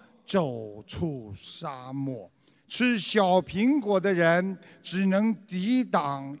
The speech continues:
一时的饥渴，生存无望。”两个人这么要好，相互对视，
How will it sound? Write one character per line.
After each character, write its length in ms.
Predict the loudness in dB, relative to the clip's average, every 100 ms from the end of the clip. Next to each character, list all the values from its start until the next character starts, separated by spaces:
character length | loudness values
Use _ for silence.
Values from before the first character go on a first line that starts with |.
| _
一 480 | -10 -4 -2 -2 -2
时 420 | -4 -6 -8 -8
的 200 | -8 -10 -10
饥 420 | -14 -10 -6 -6 -6
渴， 360 | -12 -12 -12 -14 _ _ _
生 640 | -6 2 4 4 0 0
存 520 | -2 -2 0 0 -4 -10 -12
无 320 | -8 -6 0
望。” 260 | 0 -2 -6 _ _ _ _ _ _
两 380 | -2 2 2 0
个 200 | -2 0
人 480 | 2 4 2 0 -6 -12 _ _ _
这 180 | -4 -2
么 160 | 0 -2
要 280 | -4 -8 -8
好， 440 | -12 -14 -14 -16
相 640 | -18 -14 -4 0 0 -2 -6
互 360 | -8 -4 -2 -4
对 360 | -2 -2 -2
视， 460 | -6 -10 -8 -8